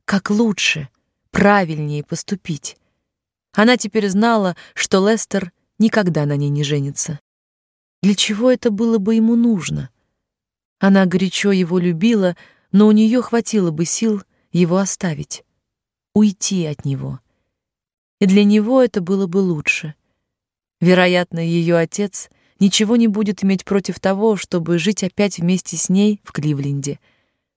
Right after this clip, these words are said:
Он должен будет относиться к ней с уважением за ее решимость так поступить. Но мысль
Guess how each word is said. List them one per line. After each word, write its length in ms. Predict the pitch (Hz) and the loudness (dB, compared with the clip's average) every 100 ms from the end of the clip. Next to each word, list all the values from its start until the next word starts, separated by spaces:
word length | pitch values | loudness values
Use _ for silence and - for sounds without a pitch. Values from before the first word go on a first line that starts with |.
| _ _ | _ _
Он 180 | 247 240 | 2 4
должен 420 | 202 220 190 190 | 4 4 2 -4
будет 280 | 175 190 180 | -4 -4 -4
относиться 560 | 180 180 175 214 - - | -4 -2 -2 -4 -6 -2
к 80 | 185 | 0
ней 260 | 196 190 - - | 2 0 -4 -8
с 140 | - | -2
уважением 720 | 190 185 170 247 220 170 160 | 2 2 2 0 2 0 -2
за 120 | 156 160 | -2 -2
ее 220 | 165 160 | 0 0
решимость 560 | 160 - 220 208 - | -2 -2 0 0 0
так 180 | - 175 | -4 -4
поступить. 680 | - - 214 - 160 - - _ _ _ _ _ _ _ _ | -4 -6 -8 -6 -6 -8 -14 _ _ _ _ _ _ _ _
Но 160 | 180 185 | 0 4
мысль 500 | 190 202 - 170 | 4 4 0 -6